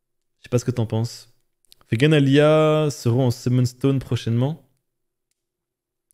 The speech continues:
Ouais, mais. Mais il a combien de Summon Stone ?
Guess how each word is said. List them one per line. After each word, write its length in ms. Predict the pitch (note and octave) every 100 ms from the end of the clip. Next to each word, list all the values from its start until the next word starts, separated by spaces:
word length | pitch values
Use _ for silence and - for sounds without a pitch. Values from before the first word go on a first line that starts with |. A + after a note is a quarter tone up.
| _ _ _ B2
Ouais, 440 | A2+ A2+ A2 A2
mais. 580 | G2 G2 G2+ A2+ A2 A2 A#2+ _ _ _ _ _ _ _ _ _ _ _ _ _ _ _ G#2+
Mais 120 | G#2+
il 60 |
a 60 | G#2+
combien 220 | - A#2
de 40 | G#2+
Summon 240 | G#2 G#2+
Stone ? 440 | G2+ A#2 G#2+ G2+